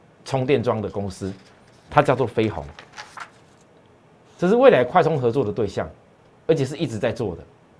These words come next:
它一连突破拉三只涨停，一度来到今天将近快四只涨停板。可是各位，我今天早上再教大家，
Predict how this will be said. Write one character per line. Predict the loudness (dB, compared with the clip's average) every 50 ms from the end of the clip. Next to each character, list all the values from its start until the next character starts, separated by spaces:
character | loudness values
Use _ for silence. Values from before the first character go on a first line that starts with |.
| _ _ _ _ _ _ _ _ _ -20 -18 -4
它 | -2 0
一 | 2 6
连 | 6 4 4
突 | 4 4
破 | 4 6
拉 | 6 6 4
三 | 2 0 -2
只 | 0 -2 -2
涨 | -4 -4 -6
停， | -6 -6 -6
一 | -6
度 | 2 4 6 8
来 | 8 10
到 | 10 8 6
今 | 4 0 -6 0
天 | 0 -2 0
将 | 2 0 0 0
近 | 0 -4 -2
快 | -2 -2
四 | -4 -4 -6 -8
只 | -8 -8
涨 | -10 -10 -10 -10
停 | -10 -10 -8
板。 | -8 -10 -14 -16 _ _ _ _ _ _ _ _ _ _ _ _ _ _ _ _ _ _ _ _ _ _ _ _ _ _ _ _ -12
可 | -8 -6
是 | -6 -6
各 | -2 0 0 2
位， | 2 2 0 -2 -4 -14 _ _ _ _ _ _ _ _ _ 0
我 | 0 0
今 | 2 2 -2 0
天 | 0 -2
早 | -2 -2 -4 -4
上 | -2 -4 -4 -4 -4 -8 -12 -18 -20 _ _
再 | 2 4 4
教 | 4 4 2 2 2
大 | 2 0 -2 -2
家， | -2 0 0 0 0 -2